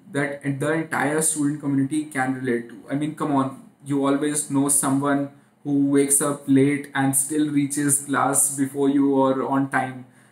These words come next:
Uh, so we all know someone like that, and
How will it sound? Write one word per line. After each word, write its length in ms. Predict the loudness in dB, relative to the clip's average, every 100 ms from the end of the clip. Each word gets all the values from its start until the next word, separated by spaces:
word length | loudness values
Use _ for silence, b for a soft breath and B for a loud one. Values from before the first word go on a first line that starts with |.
| b b
Uh, 320 | -4 -2 -2 -4
so 240 | -4 -2
we 180 | 0 2
all 140 | 4 4
know 200 | 0 2
someone 440 | 2 0 0 0
like 200 | 0 0
that, 400 | 0 0 -2 -8 -4
and 500 | 0 0 -2 -4